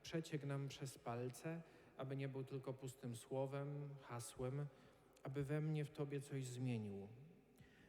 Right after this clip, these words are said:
Dlatego tutaj, w Bazylice, w Łagiewnikach, w poszczególnych miesiącach przyglądamy się treściom związanym z rokiem jubileuszowym.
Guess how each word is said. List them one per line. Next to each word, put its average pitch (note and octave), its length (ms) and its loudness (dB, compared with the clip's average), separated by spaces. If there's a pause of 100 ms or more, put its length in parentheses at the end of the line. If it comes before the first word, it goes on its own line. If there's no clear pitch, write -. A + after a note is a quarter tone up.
(120)
Dlatego D3 340 4
tutaj, D3 560 4 (760)
w B2+ 120 -4
Bazylice, C#3+ 640 2
w B2+ 80 0
Łagiewnikach, C3+ 840 0 (560)
w - 160 -4
poszczególnych D3+ 560 4
miesiącach D3 540 2 (400)
przyglądamy D3+ 640 4
się D3 160 0
treściom D3 580 0
związanym B2 720 0 (240)
z C3 120 -2
rokiem C3+ 340 2
jubileuszowym. A#2 1040 -2